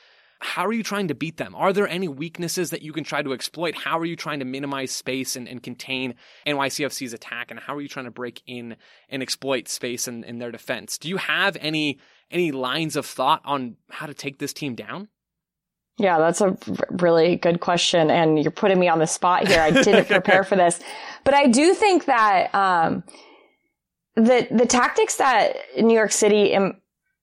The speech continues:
Speaker 2: implement that I think really are helpful is attacking centrally against, you know, whatever opponent, if it is a four four two block, right? Because I think a lot of teams, even if they play a four two three one, are in a four four two block a lot of the time.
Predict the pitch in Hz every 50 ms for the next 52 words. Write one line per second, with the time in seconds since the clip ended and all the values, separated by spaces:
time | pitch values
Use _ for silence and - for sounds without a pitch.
0 | _ - 220 214 214 - 214 208 202 185 170 143 - 196 185 185 185 185 - 202
1 | 202 196 202 190 190 190 190 190 180 - 151 175 185 180 170 190 160 - - 185
2 | 185 180 185 175 175 - - - - - - 202 - - 208 214 254 - 330 302
3 | 294 285 - 240 220 220 214 - 220 208 196 190 185 185 - - - - - 202
4 | 185 202 196 185 185 175 - - - - - - - _ _ _ _ _ _ _
5 | _ _ _ 214 226 208 185 190 214 233 240 240 226 220 214 190 180 - 208 190
6 | 190 170 127 - - - - - - - - - - - - - - 214 208 202
7 | - 220 202 - - 220 214 196 208 185 - 208 202 180 190 196 190 180 - 214
8 | 196 180 180 170 160 143 - - 180 175 185 202 196 202 214 208 208 196 190 190
9 | 226 233 226 208 202 185 185 185 185 - - 196 190 185 180 196 190 185 190 190
10 | - - 190 175 175 - - 190 190 190 190 180 175 - - - - - - -
11 | _ 202 196 165 208 202 185 - - 208 196 - 208 190 180 180 185 185 180 180
12 | - - - 180 185 185 190 175 - 151 196 190 180 170 - - 185 190 180 -
13 | 185 180 175 - 196 170 175 175 170 165 165 165 - - - 165 165 160 156 156
14 | 127 156 147 - 180 165 165 160 175 190 196